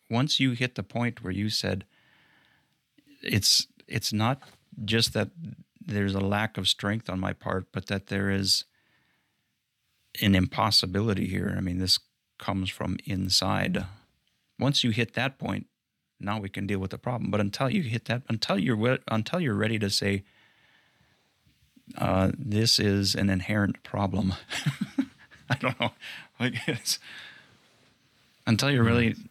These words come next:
Speaker 1: ready to own the problem, you're not gonna be willing for somebody to come up and try to wash your feet.
Speaker 2: And the washing of the feet is somebody coming up and not,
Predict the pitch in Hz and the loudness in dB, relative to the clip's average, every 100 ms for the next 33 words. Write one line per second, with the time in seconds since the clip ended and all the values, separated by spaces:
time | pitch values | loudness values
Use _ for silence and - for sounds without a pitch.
0 | - 104 104 110 - - 98 104 110 98 | -6 0 0 0 -6 -8 -4 -4 -4 -4
1 | 98 104 107 95 95 143 _ _ _ _ | -4 -4 -2 -2 -2 -6 _ _ _ _
2 | _ _ _ _ _ - 98 101 101 101 | _ _ _ _ _ 0 4 4 2 0
3 | 92 90 98 101 95 95 92 92 95 95 | 0 2 2 2 0 -2 -2 0 0 -2
4 | _ _ _ - 202 175 - 98 95 92 | _ _ _ -18 -12 -2 0 2 2 2
5 | - 95 90 - - 90 95 90 - - | 2 2 2 0 0 2 2 0 -2 -2
6 | - 170 190 - - _ - _ _ _ | -4 -4 -6 -20 -20 _ -20 _ _ _
7 | _ _ _ _ _ _ _ _ - - | _ _ _ _ _ _ _ _ -20 -20
8 | _ _ _ _ _ _ _ - - - | _ _ _ _ _ _ _ -20 -20 -20
9 | - - - - - - _ - _ - | -20 -20 -20 -20 -20 -20 _ -20 _ -20
10 | _ _ _ _ _ _ - 104 101 90 | _ _ _ _ _ _ -4 0 0 2
11 | 92 95 92 87 90 98 87 - 87 85 | 0 0 -2 -4 -6 -6 -4 -6 -6 -8
12 | 85 85 85 82 80 85 85 92 92 98 | -8 -8 -6 -8 -8 -10 -6 -4 -2 -2